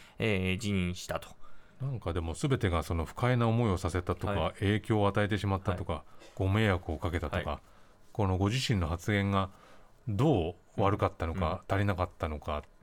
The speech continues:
Speaker 2: ていうことに対して言葉はないですよ、
Speaker 1: うん。
Speaker 2: これね。
Speaker 1: で、まあ、今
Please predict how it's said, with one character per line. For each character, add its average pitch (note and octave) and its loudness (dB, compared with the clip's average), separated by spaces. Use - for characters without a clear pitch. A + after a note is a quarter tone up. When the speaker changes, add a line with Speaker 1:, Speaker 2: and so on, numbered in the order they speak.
Speaker 2:
て - -2
い A2 4
う A2+ 0
こ C3+ -4
と C#3+ 2
に G2 2
対 G2+ 0
し - -16
て E2 -4
言 - 2
葉 G2+ 6
は D#2 0
な A2+ 2
い G2 0
で D2 -8
す - -12
よ、 - -6
Speaker 1:
う G2 -4
ん。 - -2
Speaker 2:
こ D2 -4
れ D#2 -6
ね。 F#2 0
Speaker 1:
で、 G3 0
ま F#3 4
あ、 G3 -4
今 B3 4